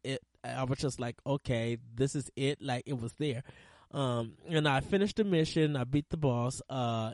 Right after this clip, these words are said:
and then it told me to go to one more spot. I went to the spot, and it showcased the ending of the game. And after watching the ending, I was like, "That's it?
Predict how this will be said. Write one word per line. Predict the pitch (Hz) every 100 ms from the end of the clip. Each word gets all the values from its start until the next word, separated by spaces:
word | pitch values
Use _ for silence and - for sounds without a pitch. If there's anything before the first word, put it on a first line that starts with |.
| 143
and | 135
then | 143 143 135
it |
told | - 139
me | 123
to | 120
go | 120 117 -
to | 120
one | 113 110 107 107
more | 107
spot. | 123 - 180 - - - - - -
I | 117
went | 131 165 -
to | 180
the | 147
spot, | - 131 120 127 -
and | 135 127 120 120 -
it | 135 131
showcased | - 135 123 120 - 117 110 - -
the | 117 -
ending | 190 202 131
of | 110 110
the | 110
game. | 113 107 127 - _ _ _ _ _ -
And | 180 175 170 139 151 -
after | 202 - 269
watching | 208 294 -
the | 185 -
ending, | 175 170 165 160 -
I | 143 160
was | 160 151
like, | 127 123 _ _ -
"That's | 143 151 - -
it? | 131 226